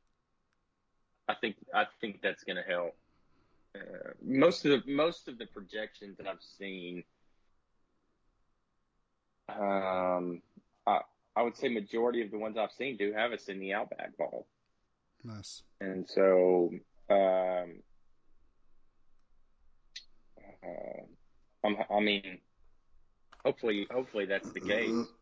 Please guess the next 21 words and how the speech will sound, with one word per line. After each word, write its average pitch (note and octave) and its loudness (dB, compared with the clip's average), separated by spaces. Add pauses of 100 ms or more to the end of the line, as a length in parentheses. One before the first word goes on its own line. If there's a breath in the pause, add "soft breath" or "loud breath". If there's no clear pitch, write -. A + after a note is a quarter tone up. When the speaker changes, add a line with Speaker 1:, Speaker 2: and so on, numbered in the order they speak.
(120)
Speaker 2:
<clears throat> - 8 (1160 loud breath)
Works A#2+ -2
for C#3+ -4
me. C#3 0 (920 loud breath)
All - 4
right, B2 8 (140)
so C3+ 6
we've C3+ 2
got, A#2+ 4 (460 loud breath)
um, A2+ -2 (320)
Fri- C#3+ 6
Speaker 1:
C E3 8
B E3 8
S D3+ 2
Sports C3+ -6
does A#2+ -6 (100)
have A2 -6
Kentucky A2 -10
in F#2 -12
the F#2 -8
Outback, F2+ -6